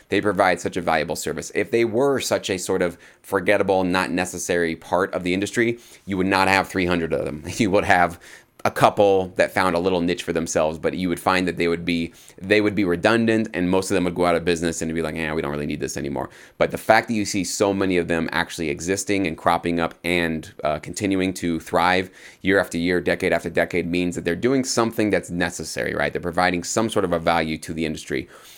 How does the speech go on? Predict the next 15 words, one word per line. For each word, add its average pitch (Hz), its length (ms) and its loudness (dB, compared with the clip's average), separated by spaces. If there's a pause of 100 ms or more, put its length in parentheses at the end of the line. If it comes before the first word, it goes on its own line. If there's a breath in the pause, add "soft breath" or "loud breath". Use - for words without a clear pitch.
And 104 200 0
what 120 120 6
is 113 120 2
that 101 180 2
value? 95 340 2
Well, 98 260 4
we 101 180 -2
talked 113 360 2
about 85 200 2
that 80 160 0
value 80 320 0
already 82 400 0
in 73 80 -2
this 73 140 -8
video. 73 400 -2